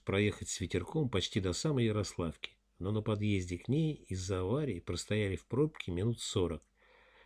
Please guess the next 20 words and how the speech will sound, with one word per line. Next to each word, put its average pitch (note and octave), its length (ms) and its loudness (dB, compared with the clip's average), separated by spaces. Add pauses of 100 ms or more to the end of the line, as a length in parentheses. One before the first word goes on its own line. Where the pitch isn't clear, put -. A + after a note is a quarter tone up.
(100)
Петрович D3 500 6
к - 40 -20
тому G#2 260 4
времени A2 440 4
исчерпал G#2 500 2
весь G#2+ 240 6
запас G2 440 0
ругательств G#2+ 680 -2
и - 120 -6
преисполнился A#2 880 0
смирением. E2+ 720 -2 (880)
«Мы C3 240 6
стоим, D3+ 800 0
а A#2 120 -2
смена F3+ 480 4 (100)
идёт», A2 420 2 (320)
сказал G2 400 2
он F#2+ 100 2
проснувшемуся F#2+ 840 -2
Данилову. E2 600 -2